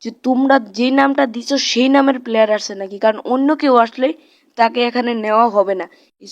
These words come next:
সোলোতে ক্লিক করে নিবা, তারপর ইয়েস দিয়ে দিবা। দেখো গাইস, আমি কিন্তু জয়েন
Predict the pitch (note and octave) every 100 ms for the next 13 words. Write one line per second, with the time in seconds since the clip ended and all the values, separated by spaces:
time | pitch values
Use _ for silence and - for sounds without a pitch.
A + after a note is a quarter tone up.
0 | - A#3+ C4+ C#4 B3+ B3+ B3 B3 B3 C4
1 | C4 B3+ B3+ C4 C4 G#3+ A3 A3 A3 A#3+
2 | A3 B3+ B3 C4 C#4 - _ _ A3+ A3
3 | G3+ F#3+ G3+ G#3+ G3+ G#3 G#3 A3